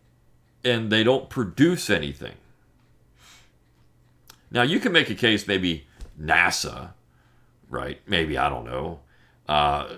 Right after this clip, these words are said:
education, transportation, Veterans Affairs, E P A. I mean, think about it. They're just regulators.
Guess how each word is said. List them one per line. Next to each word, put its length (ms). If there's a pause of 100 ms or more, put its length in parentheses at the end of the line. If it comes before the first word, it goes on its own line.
(120)
education, 680
transportation, 1000 (2000)
Veterans 440
Affairs, 760 (800)
E 180
P 260
A. 380 (200)
I 60
mean, 240
think 180
about 200
it. 40
They're 80
just 220
regulators. 720